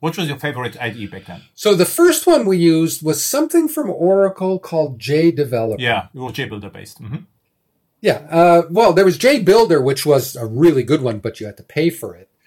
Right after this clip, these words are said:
Speaker 2: But we could get, uh, the, the, the Oracle product for free, and we could use that. Um, we had looked at another product from Sun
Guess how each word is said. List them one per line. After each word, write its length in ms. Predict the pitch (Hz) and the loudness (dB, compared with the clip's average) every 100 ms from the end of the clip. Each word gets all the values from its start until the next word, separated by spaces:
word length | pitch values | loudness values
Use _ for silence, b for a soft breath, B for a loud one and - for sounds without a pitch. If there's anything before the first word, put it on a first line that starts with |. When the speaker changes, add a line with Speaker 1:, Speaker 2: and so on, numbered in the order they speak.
| _ | _
Speaker 2:
But 100 | 127 | -12
we 120 | 139 | -10
could 200 | - 160 | -8 -6
get, 240 | 143 226 262 - | -2 -2 -2 -4
uh, 560 | 143 135 131 127 123 131 _ - | 0 2 2 0 -2 -10 _ -16
the, 100 | 135 127 | -14 -8
the, 360 | 131 123 117 107 | -6 -6 -8 -10
the 100 | 113 - | -12 0
Oracle 540 | 139 185 170 - 107 | 4 6 4 0 -6
product 720 | - - 107 92 - _ _ _ _ _ _ - | -6 -10 -10 -10 -20 _ _ _ _ _ _ -14
for 160 | 117 107 | -12 -10
free, 400 | - 147 117 143 | -6 -2 -2 -2
and 100 | 120 | -4
we 100 | 110 | -6
could 160 | 117 104 | -6 -6
use 360 | 120 156 - | -6 -6 -8
that. 360 | 95 87 - - _ _ _ _ _ - | -14 -16 -20 -20 _ _ _ _ _ -8
Um, 440 | 123 127 127 127 - 143 | 0 4 4 0 -6 -2
we 100 | 165 | 0
had 220 | 160 156 | 0 -2
looked 360 | 151 220 - 320 | -2 -4 -6 -4
at 220 | 254 214 | -2 -2
another 440 | 170 170 180 240 240 | 0 0 0 0 -2
product 600 | 240 214 202 190 185 - | -4 -4 -2 -2 -4 -10
from 300 | - 180 151 | -10 -8 -6
Sun 720 | 139 - - 180 175 175 | -8 -8 -2 0 2 0